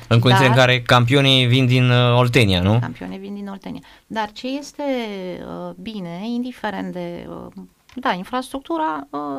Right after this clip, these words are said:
Speaker 2: este normal să se dezvolte, dar, uh, este foarte bine de știut pentru, uh, cluburile care și-au pus, uh,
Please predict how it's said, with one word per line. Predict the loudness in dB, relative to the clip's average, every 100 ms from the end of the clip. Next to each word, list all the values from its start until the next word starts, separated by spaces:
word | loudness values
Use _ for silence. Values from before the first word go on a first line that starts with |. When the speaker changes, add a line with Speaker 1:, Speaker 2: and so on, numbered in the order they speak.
| -8 -8
Speaker 2:
este | -8 -8 -8 -6
normal | -4 -4 -2 -4
să | -6 -14
se | -14
dezvolte, | -14 -14 -10 -10 -10 -10 -10 -12 _ _ -20 _ -14
dar, | -2 -2 -2
uh, | -4 -6 -6 -8
este | -10 -8 -6
foarte | -6 -6 -10
bine | -6 -4 -4
de | -8
știut | -12 -10 -10 -10 -12
pentru, | -12 -10 -10 -8
uh, | -8 -8 -10 -8
cluburile | -6 -4 -4 -4 -6
care | -8 -10
și-au | -12 -14
pus, | -14 -20 -18
uh, | -16 -14 -14